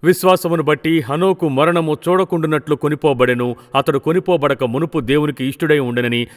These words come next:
సాక్ష్యము పొందెను. కాగా దేవుడు అతనిని కొనిపోయెను కనుక అతడు కనబడలేదు. ఆ, రాండన్ ఇలా రాశారు, ఏమనంటే, హనోకును గురించిన గొప్ప అద్భుతం అతడు పరమునకు వెళ్ళడానికి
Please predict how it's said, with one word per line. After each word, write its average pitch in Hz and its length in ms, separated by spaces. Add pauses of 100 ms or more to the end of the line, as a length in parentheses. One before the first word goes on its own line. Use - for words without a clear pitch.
(100)
సాక్ష్యము 147 540
పొందెను. 113 540 (240)
కాగా 156 280
దేవుడు 151 340
అతనిని 139 260
కొనిపోయెను 143 540
కనుక 120 520 (1600)
అతడు 123 480 (140)
కనబడలేదు. 92 800 (1400)
ఆ, 123 280 (100)
రాండన్ 156 540 (100)
ఇలా 135 120
రాశారు, 123 340
ఏమనంటే, 139 560
హనోకును 175 400
గురించిన 143 360
గొప్ప 135 340
అద్భుతం 139 540
అతడు 139 320
పరమునకు 175 480
వెళ్ళడానికి 139 600